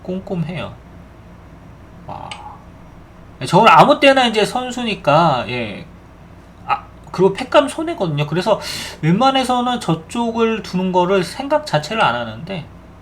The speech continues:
야,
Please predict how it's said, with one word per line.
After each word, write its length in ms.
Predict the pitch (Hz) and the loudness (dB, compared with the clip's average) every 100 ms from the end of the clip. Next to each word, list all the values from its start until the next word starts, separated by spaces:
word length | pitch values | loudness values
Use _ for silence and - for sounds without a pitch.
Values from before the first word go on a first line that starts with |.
| - - - - - - - - - - - - - - - - - - - - | -20 -20 -20 -20 -20 -20 -20 -20 -20 -20 -20 -20 -20 -20 -20 -20 -20 -20 -18 -14
야, 300 | - - | -14 -14